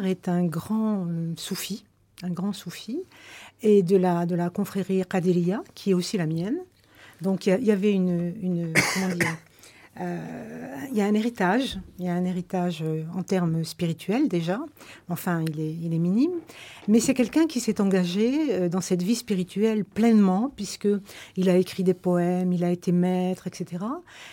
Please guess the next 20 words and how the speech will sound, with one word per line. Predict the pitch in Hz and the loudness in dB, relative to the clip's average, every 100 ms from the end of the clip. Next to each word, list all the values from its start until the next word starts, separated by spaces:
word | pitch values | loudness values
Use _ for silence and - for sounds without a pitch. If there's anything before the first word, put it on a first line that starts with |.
| - - | -12 0
Et | 262 294 - - | 2 4 2 2
il | 240 240 | 4 6
a | 220 - | 4 2
aussi | 247 - 269 | -2 2 2
été | 240 226 208 | 2 4 4
à | |
un | 190 | 6
moment | 233 233 | 6 6
donné, | 214 208 202 214 285 370 - - - | 6 6 6 6 4 0 -8 -20 -18
sentant | - - 262 262 269 262 254 | -8 2 2 4 4 4 4
que | 202 | 0
son | - 202 208 | -2 0 2
islamité, | 240 - 240 233 - 214 202 196 _ - - - | 2 2 2 2 2 0 0 -4 _ -20 -20 -6
sa | 208 190 | -4 -2
spiritualité | - - 240 240 233 208 - - 202 196 _ _ _ _ - | -4 -2 -2 2 2 2 -2 0 2 0 _ _ _ _ -6
était | 202 208 | 0 2
atteinte | 180 - 208 247 269 - | 2 0 0 0 -2 -4
par | 214 185 | -2 -2
la | 185 | 2
colonisation, | 202 196 185 175 - 190 196 311 | 2 4 2 0 -4 -4 -4 -4